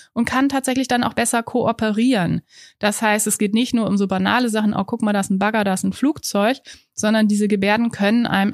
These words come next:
auch tatsächlich im Alltag richtig helfen. Und nicht nur einem <laughs> selber, sondern eben auch dem Kind. Die Orientierung im Alltag ist für Kinder ja ein Riesending. Plötzlich ist irgendwas zu Ende, was ihnen gerade voll Spaß macht. Und meistens kriegt man ja auch da,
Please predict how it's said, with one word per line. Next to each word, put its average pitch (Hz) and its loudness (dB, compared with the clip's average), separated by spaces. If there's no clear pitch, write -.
auch 190 0
tatsächlich 185 -2
im - -4
Alltag 170 -2
richtig 170 -4
helfen. 160 0
Und - 0
nicht 247 2
nur 226 0
einem 180 2
<laughs> - 4
selber, 180 2
sondern 180 0
eben 165 0
auch 160 0
dem 170 0
Kind. 175 0
Die - -2
Orientierung 240 0
im 226 0
Alltag 190 -2
ist - -4
für 202 -4
Kinder 202 -2
ja 190 2
ein 185 2
Riesending. 175 0
Plötzlich 214 0
ist 196 -2
irgendwas 202 2
zu 190 -2
Ende, 202 2
was 180 0
ihnen 180 2
gerade 175 0
voll 185 0
Spaß 175 -2
macht. 160 -2
Und 185 0
meistens 202 2
kriegt - -4
man 185 2
ja 180 0
auch - -2
da, 185 0